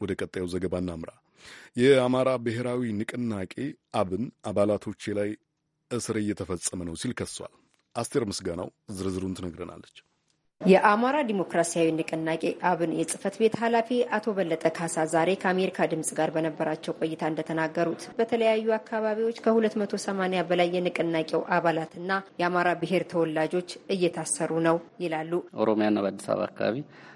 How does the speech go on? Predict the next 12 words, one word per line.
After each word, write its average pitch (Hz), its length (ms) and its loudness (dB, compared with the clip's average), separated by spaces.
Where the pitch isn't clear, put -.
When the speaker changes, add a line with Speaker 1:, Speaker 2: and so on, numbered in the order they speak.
Speaker 3:
በርካታ 104 420 0
አማራዎችና 104 600 0
በርካታ 113 320 -6
የአብን 104 280 0
አባላት 107 280 -2
እየታሰሩ - 520 -8
ነው። - 120 -14
እ፣ 113 120 0
ጅማ 107 320 8
ስምንት 104 360 2
አባላት 98 320 -2
ታስረዋል። 110 400 -8